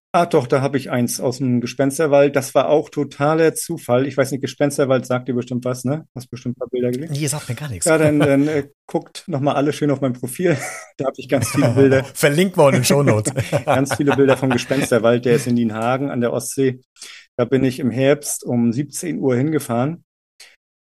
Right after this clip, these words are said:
Speaker 1: Und das war das Krasseste, da krieg ich immer noch Gänsehaut, wenn ich daran denk, das Krasseste, der krasseste Moment für mich. Ähm, weil in dem Moment haben die Sonnenstrahlen so durch die Bäume geschienen, die Blätter sind runtergefallen und ich hab,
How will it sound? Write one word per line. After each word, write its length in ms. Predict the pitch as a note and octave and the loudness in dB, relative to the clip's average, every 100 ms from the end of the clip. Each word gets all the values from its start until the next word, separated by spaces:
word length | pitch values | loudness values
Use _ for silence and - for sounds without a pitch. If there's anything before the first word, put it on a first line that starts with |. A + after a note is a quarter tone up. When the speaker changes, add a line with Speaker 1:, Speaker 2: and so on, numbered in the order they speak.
| _ _ | _ _
Speaker 1:
Und 240 | B2 B2 C3 | 0 0 0
das 240 | B2+ - | -2 -2
war 200 | B2 B2+ | -2 0
das 280 | B2 A#2+ - | 0 -2 -10
Krasseste, 500 | - D#3 D3+ F3 C#3+ | -4 -2 -2 -4 -2
da 40 | |
krieg 120 | D3 | -2
ich 60 | C3+ | 0
immer 140 | D3 | 2
noch 80 | C#3 | 2
Gänsehaut, 420 | D3 C#3+ D#3 D3 | 2 2 0 0
wenn 120 | D3 C3+ | 0 -2
ich 160 | C3 | -4
daran 240 | D3 C3+ B2+ | -2 0 0
denk, 280 | D3 D3+ | -2 -4
das 200 | - - | -10 -12
Krasseste, 720 | - C#3+ - C#3+ - D3 D3 D3 | -4 -4 -4 -6 2 6 6 4
der 180 | C#3+ | -2
krasseste 400 | B2 C#3+ - - | -6 -10 -12 -4
Moment 380 | C#3 C3+ C#3 C#3+ | 0 2 2 0
für 120 | - | -2
mich. 360 | A#2 A2+ A2+ _ | -2 -2 -6 _
Ähm, 520 | - A#2 A2+ A#2 A2+ - _ _ - - _ _ - | -4 -2 0 -2 -4 -8 _ _ -20 -20 _ _ -2
weil 140 | B2+ | 2
in 280 | B2+ B2 B2 | 2 -2 0
dem 160 | C#3+ D#3 | 0 2
Moment 360 | D#3+ D#3+ C3 | 2 0 -2
haben 260 | C#3+ D3 C#3 | 0 2 2
die 420 | C3+ B2+ B2+ - B3 | 0 2 0 -2 -6
Sonnenstrahlen 1160 | B2+ A2+ D3 F3 C3+ B2+ B2+ C3+ C#3+ F3+ G#3 - - | -4 2 2 2 -6 -4 0 2 2 2 -4 -8 -10
so 300 | A2+ D3 D3 | -2 0 2
durch 240 | D3 C3+ | 0 0
die 140 | - B2 | -2 0
Bäume 420 | C3+ D#3 E3 B2 | 4 4 4 0
geschienen, 580 | B2 - C#3 F3+ A3 - _ _ _ - - | -4 -2 0 0 -2 -8 _ _ _ -20 -8
die 80 | B2 | -6
Blätter 360 | G2 C#3 E3+ A#2 | 2 2 4 2
sind 160 | A#2+ | 0
runtergefallen 600 | A#2+ B2 A#2+ A#2 C#3 C#3+ | -2 -2 -2 0 0 2
und 140 | D3+ A2+ | 0 -4
ich 140 | - | -2
hab, 180 | C#3+ | -2